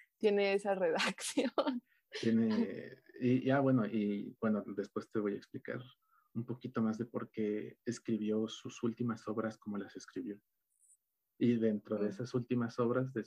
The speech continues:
Speaker 2: bueno, de los últimos años de vida de Lovecraft, entra ese, el de En las Montañas de la Locura.
Speaker 1: Creo que para mi gusto sería la más extensa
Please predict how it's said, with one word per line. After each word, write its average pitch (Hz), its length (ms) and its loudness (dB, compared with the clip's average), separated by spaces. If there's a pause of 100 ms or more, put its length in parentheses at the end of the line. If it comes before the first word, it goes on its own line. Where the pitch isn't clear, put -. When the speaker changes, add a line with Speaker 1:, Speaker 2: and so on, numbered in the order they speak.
(140)
Speaker 2:
bueno, 117 180 6
de 107 80 2
los 101 140 -2
últimos 117 380 -2
años 117 300 -6
de 110 80 -2
vida 113 240 2
de 110 240 -2
Lovecraft, 117 420 0 (320)
entra 110 380 2
ese, 110 180 -2
el 101 140 -2
de - 380 -8 (120)
En 110 120 -2
las 101 140 -4
Montañas 104 340 -4
de 104 60 -10
la 95 100 -4
Locura. 110 360 -8 (2750)
Speaker 1:
Creo 277 240 4
que 247 760 4 (720)
para 202 200 4
mi 208 160 0
gusto 254 380 -2
sería 208 520 2
la 196 160 -2
más 185 260 -6
extensa - 580 -6